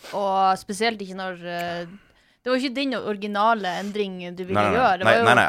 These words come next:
Speaker 2: jeg var, jeg
Speaker 1: det var
Speaker 2: var
Speaker 1: jeg som tok opp, for jeg hadde tenkt
Speaker 2: Uten tvil.
Speaker 1: aktivt på det. Cornelis hadde ikke tenkt aktivt på det. Jeg hadde tenkt aktivt på det, og tok opp tema.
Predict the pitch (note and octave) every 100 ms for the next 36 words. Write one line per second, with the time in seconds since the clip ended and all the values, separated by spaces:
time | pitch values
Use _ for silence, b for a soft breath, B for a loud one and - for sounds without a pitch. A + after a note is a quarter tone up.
0 | G2 C3 A#2+ A#2 D3 D3+ C#4 C4+ - B3
1 | C4 - C4 B3+ G3+ G3+ G3 G3+ F#3+ F#3+
2 | G#3 F#3 - F#2+ - G#3 F#3+ F3+ F3+ F#3
3 | A3 A#3 A3 G#3 - G#3 A3+ F#3+ - -
4 | A#3 - F#3 - - B3 A3+ F3 F3+ -
5 | - - - A#3 G#3+ G3+ F#3+ - G3 -
6 | A3+ A3+ A3 - G3+ G3+ G3+ G3 - -
7 | G#3 G#3+ G#3+ G#3+